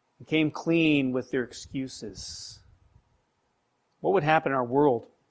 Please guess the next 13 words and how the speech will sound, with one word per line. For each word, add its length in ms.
What 180
would 80
happen 280
in 20
our 100
families? 720
<laughs> 60
Next 340
time 220
something 300
comes 320
up, 380
husband, 540